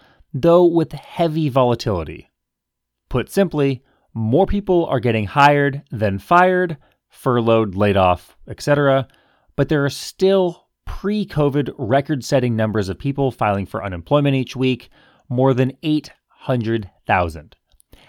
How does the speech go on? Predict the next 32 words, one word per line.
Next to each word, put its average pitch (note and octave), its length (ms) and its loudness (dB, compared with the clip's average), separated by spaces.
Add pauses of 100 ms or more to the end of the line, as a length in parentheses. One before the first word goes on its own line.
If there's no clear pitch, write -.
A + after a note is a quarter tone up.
(180)
Adding F#3 280 6
to E3+ 80 0
that D3+ 220 2
volatility, C3 720 0
a B2+ 100 -4
ban B2 340 0
on G#2+ 140 0
cruise F3 360 0
ships - 320 -8
was A2+ 140 -2
extended G#2 460 -2
another F#2 340 -2
month, B2 360 2 (480)
Disney F3 400 2
announced D#3+ 320 -2
layoffs, D3 520 0 (320)
and C3 160 0
American D3+ 480 0
Airlines C#3+ 420 -2
and A2 260 -8
Delta D#3 580 0
both G3 440 0
announced A2 380 -2
layoffs, F2+ 540 -4 (260)
coming C#3+ 260 0
immediately C3 840 2
following G#2+ 440 2
the F#2+ 120 -2
expiration G#2 600 -6
of F2+ 160 -12
their F2+ 140 -4
six-month, B2 680 -4